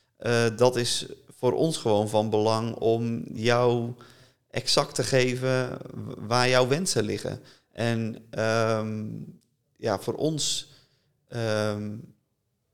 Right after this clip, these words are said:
is het wel van belang dat wij over heel veel factoren nadenken, hè. Dus over de onderhoudbaarheid, eh, hoe duurzaam is je platform, voor hoeveel jaar, eh, kun jij daarmee werken en ook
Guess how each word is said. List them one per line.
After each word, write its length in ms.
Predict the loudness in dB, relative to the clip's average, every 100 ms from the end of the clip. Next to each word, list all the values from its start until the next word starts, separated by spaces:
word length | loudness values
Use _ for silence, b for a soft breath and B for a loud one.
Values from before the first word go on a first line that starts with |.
| _ _ _
is 160 | -6
het 100 | -6
wel 220 | 2 4 4
van 220 | 2 2
belang 440 | 2 2 2 0
dat 180 | -2 0
wij 260 | 0 0 0
over 180 | 0
heel 140 | 2 2
veel 100 | 0
factoren 560 | -2 -2 0 2 2
nadenken, 640 | 2 2 2 0 0 0 0
hè. 80 | 0
Dus 140 | -2
over 420 | 0 0 0 -4 B B B -4
de 80 |
onderhoudbaarheid, 1160 | 0 2 4 4 4 4 4 6 4 2 -2 -6
eh, 80 | -4
hoe 180 | -4 -4
duurzaam 520 | 0 2 2 2 2
is 120 | 2
je 60 | -2
platform, 640 | 2 0 2 2 2 2 -2
voor 100 | 0
hoeveel 260 | 0 0
jaar, 460 | 0 2 2 0 -4
eh, 200 | -4 -2 -2
kun 180 | -2 -2
jij 180 | 2 2
daarmee 320 | 2 2 2
werken 460 | 4 4 2 0 0
en 160 | 0 2
ook 260 | 2 0